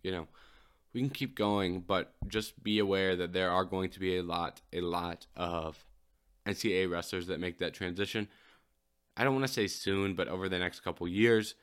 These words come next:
And if you're looking for who's going to be the best, um, I have a hard time not saying Bo Nickel,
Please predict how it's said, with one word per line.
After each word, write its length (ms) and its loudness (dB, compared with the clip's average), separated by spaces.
And 480 2
if 120 -2
you're 120 -2
looking 340 -2
for 360 0
who's 220 -4
going 220 -2
to 120 -4
be 180 -2
the 80 0
best, 480 -4
um, 520 -6
I 60 0
have 100 2
a 40 0
hard 220 0
time 180 -2
not 220 -2
saying 280 -2
Bo 180 2
Nickel, 500 0